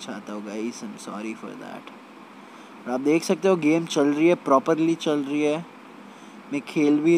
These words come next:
रहा हूँ यहाँ पे। इतनी हाई quality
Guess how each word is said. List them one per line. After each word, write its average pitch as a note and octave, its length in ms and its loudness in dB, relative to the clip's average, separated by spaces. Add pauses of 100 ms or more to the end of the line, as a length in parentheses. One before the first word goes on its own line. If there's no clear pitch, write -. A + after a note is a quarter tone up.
रहा D3+ 120 4
हूँ D3 200 2
यहाँ C#3 200 2 (100)
पे। C#3 140 2 (1900)
इतनी D#3 220 -8
हाई C#3+ 260 4 (100)
quality C#3+ 640 2